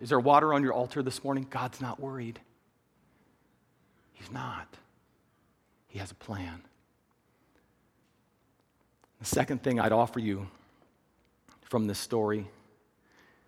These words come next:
and once again, if you haven't figured it out already, you know that I'm always gonna go here. Listen, if that as a believer is what you want, you want the glory of God to be magnified in your story, you want God to show up in your troubles and your good stuff,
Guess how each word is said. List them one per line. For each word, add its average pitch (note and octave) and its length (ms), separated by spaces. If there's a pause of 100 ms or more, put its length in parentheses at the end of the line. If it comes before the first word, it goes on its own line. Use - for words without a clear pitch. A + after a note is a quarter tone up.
(460)
and - 80
once B2+ 160
again, A#2 180
if A2 80
you A2+ 60
haven't A#2+ 220
figured A#2 200
it A2+ 80
out A2+ 140
already, G#2+ 300
you G#2+ 100
know A2 160
that G#2+ 80
I'm G#2 100
always A#2 260
gonna G#2 200
go A2 180
here. G2 300
Listen, G#2 280
if G2+ 100
that B2 200
as B2+ 140
a C3+ 40
believer A#2 380
is A2 80
what A2+ 160
you A2 80
want, F#2+ 420 (560)
you C#3 140
want B2+ 180
the C3+ 60
glory A#2 340
of A2+ 120
God A2+ 260
to A2+ 60
be G2 100
magnified A2 580
in G#2 80
your G#2 120
story, G#2+ 420
you A2 80
want B2 140
God A#2 160
to A2+ 60
show B2 220
up B2+ 120
in C#3 80
your A#2+ 80
troubles C#3 320
and C#3+ 160
your C3 80
good B2 200
stuff, D3 300